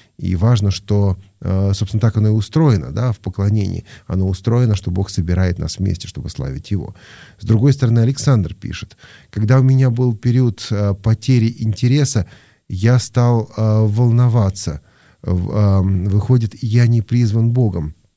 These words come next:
Я стал молиться, и Бог показал, э, в чем интерес, а, об обна-, чем интерес об обновлении в духа во мне, в чем интерес, извините, а, Бог показал, в чем интерес,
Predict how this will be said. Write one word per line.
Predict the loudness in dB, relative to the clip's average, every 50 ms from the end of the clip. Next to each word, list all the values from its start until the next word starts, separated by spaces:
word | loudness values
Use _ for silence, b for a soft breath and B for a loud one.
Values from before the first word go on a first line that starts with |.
| _ _ _ _ _ _ _ _ _ _ -2
Я | 0 2 2
стал | 0 0 0 0 0
молиться, | 2 2 2 2 2 0 0 0 -2 -2 -2 B B B B B B B -8
и | -6
Бог | -2 0 0 0 -2
показал, | -2 -6 -4 0 0 0 2 2 2 2 2 0 -2 -4 B B B B B B
э, | -2 0 2 2 2 2 2 2 2 0 -2 -4 -10 _ _ -10 -8
в | -8 -8
чем | -6 -2 0 2 4 4 4 2
интерес, | 2 0 0 0 2 2 2 0 0 -4 -10 b b b b b b b _
а, | -2 0 2 2 2 0 0 -2
об | -2 -2 0
обна-, | 0 0 -2 -2 -4 -8
чем | -6 -2 2 4 4 4 4 2 -2 -8 _ _ -10
интерес | -6 -6 -4 -2 0 0 2 2 0 0 -2 -6 -14 _ _ _ _ _ _ _ _ _ -6
об | -4 -2 0 0
обновлении | 2 2 2 4 4 2 2 2 2 0
в | 0
духа | -2 -2 -4 -2 -2 -2 -2
во | 0 0 0 2
мне, | 2 0 -2 -4 -6
в | -8 -8 -4
чем | -2 0 2 4 4
интерес, | 2 2 2 0 0 0 -2 -4 -8 -12 B B B B B B B
извините, | B -6 -4 -4 -4 -4 -4
а, | -4 -4 -2
Бог | 0 0 0 0 0
показал, | -2 -4 0 0 0 2 0 0
в | -2
чем | -4 -2 0 0 2
интерес, | 2 0 0 0 0 0 0 -2 -6 -10